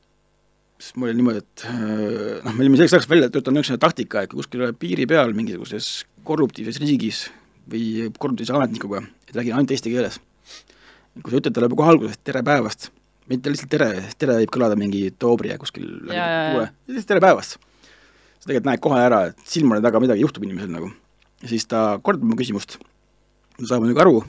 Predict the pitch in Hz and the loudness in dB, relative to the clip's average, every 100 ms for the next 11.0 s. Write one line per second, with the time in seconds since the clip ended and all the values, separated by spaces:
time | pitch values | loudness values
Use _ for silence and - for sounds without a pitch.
0 | - 113 127 120 110 143 - 113 117 139 | -8 -8 -2 -2 -2 -4 -6 -4 -4 -4
1 | 113 135 98 107 104 95 - 104 104 120 | -4 -6 -6 -6 -6 -6 -8 -6 -4 -4
2 | 90 67 _ - - 107 107 - 98 104 | -6 -14 _ -20 -10 -8 -10 -10 -8 -6
3 | 104 107 - 90 92 101 - - 127 95 | -6 -8 -10 -16 -14 -14 -10 -6 -4 -6
4 | _ _ _ _ 120 90 - 113 123 - | _ _ _ _ -18 -14 -6 -4 -4 -6
5 | 135 127 120 135 127 139 135 131 117 113 | -2 0 2 2 4 4 2 0 0 2
6 | 143 120 98 92 117 110 104 110 123 - | 2 2 -2 -6 -4 -2 -2 -2 -2 -4
7 | 95 - 107 101 101 110 107 104 _ _ | -10 -12 -12 -10 -10 -10 -12 -16 _ _
8 | - _ _ _ _ _ _ _ _ - | -20 _ _ _ _ _ _ _ _ 2
9 | 160 151 170 117 - - 156 127 127 95 | 2 4 4 4 0 2 2 4 2 0
10 | - 110 135 110 131 110 92 - 87 | -4 -6 -4 -4 -4 -6 -8 -12 -12